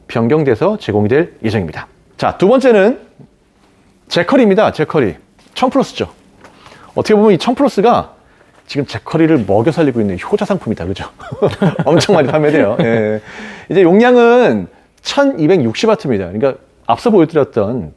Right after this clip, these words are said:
델타 투 대비 한 이백육십 와트 정도 용량이 크다고 보시면 돼요. 그러니까 꽉 찬 백 암페어 용량이라고 보시면 되죠. 그러니까 아무래도 일 박을 조금 더 넉넉하게 사용을 할 수 있다라는 장점이 있습니다. 무엇보다 인버터 출력이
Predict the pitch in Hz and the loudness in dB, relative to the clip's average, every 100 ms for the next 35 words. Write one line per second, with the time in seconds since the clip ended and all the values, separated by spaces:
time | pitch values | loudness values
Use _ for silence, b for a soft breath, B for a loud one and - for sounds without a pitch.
0 | - 143 190 - 170 135 151 180 110 151 | -4 -2 -2 -2 0 0 0 0 0 2
1 | 156 - 151 - - 117 175 123 110 117 | 2 0 -2 -4 -4 0 2 2 2 -2
2 | - 220 175 110 95 85 - - b b | -6 -8 -6 -8 -8 -10 -12 -16 b b
3 | b 123 - 190 208 - 220 - 113 185 | b -4 -2 -2 -2 0 0 0 0 0
4 | - 139 113 101 95 95 87 92 80 - | 0 0 0 -2 -6 -8 -10 -10 -12 -14
5 | - b b 139 151 135 143 170 214 196 | -20 b b -2 0 2 2 4 4 2
6 | 220 156 - - 220 214 143 139 139 135 | 2 0 -2 -4 -2 0 -2 -4 -4 -2
7 | 160 214 - 180 160 156 127 113 110 117 | -2 -2 -2 -2 -2 -4 -2 0 0 0
8 | 180 b b 120 113 113 160 135 120 92 | -4 b b -4 0 0 0 -2 -2 -4
9 | 80 - B B 131 214 262 202 185 233 | -6 -12 B B -2 2 2 4 4 2
10 | 233 - 254 233 208 175 | 0 0 2 2 2 0